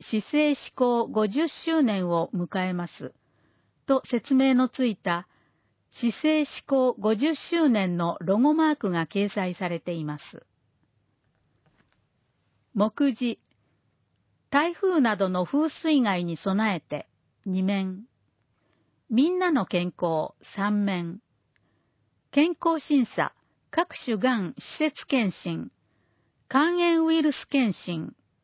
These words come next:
四面。長期有料住宅に対する固定資産税、家屋の減額、五面。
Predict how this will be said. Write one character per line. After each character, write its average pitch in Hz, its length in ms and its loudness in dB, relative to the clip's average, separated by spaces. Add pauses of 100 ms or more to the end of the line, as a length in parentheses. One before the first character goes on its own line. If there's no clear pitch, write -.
(140)
四 214 340 2
面。 185 360 -4 (1600)
長 370 220 4
期 226 240 0
有 320 200 4
料 311 260 2
住 302 200 0
宅 208 280 -2
に 185 160 -2
対 196 240 -2
す - 160 -6
る 175 320 -2
固 226 160 0
定 311 240 0
資 - 60 -10 (120)
産 269 240 2
税、 165 340 -4 (120)
家 285 260 2
屋 175 400 -6 (160)
の 220 220 2
減 185 280 0
額、 170 400 -6 (400)
五 202 200 0
面。 196 420 -2